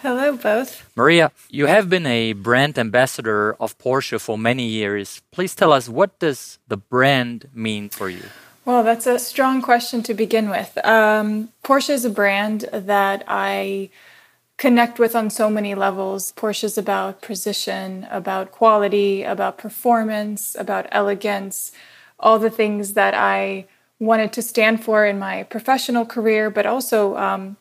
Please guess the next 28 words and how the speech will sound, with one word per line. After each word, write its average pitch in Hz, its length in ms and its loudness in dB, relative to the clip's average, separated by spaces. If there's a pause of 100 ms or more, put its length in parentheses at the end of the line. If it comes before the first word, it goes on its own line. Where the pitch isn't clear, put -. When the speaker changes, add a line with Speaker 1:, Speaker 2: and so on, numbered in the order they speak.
(140)
Speaker 1:
the 233 140 4
gentle, 220 500 2
the 202 120 -4
kinder, 202 640 0 (400)
the 233 80 2
smaller 214 460 2
things 208 420 -2
that 208 100 2
I 202 120 2
wanted 196 260 -4
to 214 80 0
stand, 208 500 -2 (440)
um, 202 320 2
for 202 340 4
as 208 300 0
a 214 40 0
human 202 320 -2
being 233 300 4
and 196 80 -2
as 190 140 -2
a 190 60 -6
person. 196 640 -2
So - 180 -2
I 220 40 2
think 240 220 2
our 220 180 4
worlds 208 480 2
collided 202 720 -2